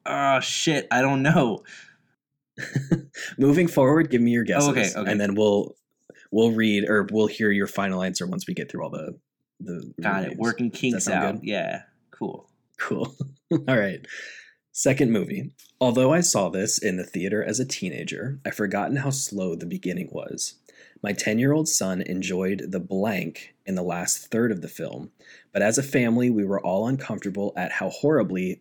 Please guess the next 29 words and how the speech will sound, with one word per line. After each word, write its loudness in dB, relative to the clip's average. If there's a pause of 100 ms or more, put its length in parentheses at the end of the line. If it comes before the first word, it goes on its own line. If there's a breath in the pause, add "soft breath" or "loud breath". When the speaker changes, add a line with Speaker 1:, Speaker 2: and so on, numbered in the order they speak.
(120)
Speaker 2:
blank -2
was -4
treated. -8 (600 soft breath)
None 0
of -2
the 2
blank 0
in -2
this -4
movie -2 (140)
model -2
behavior 2
or 0
language 0
I -4
would -2
want -4
my -6
own -4
kids -8
mimicking. -10 (300 soft breath)
I'm -4
surprised -4
this -4
is, -12
is -2
considered -4
a -6
modern -12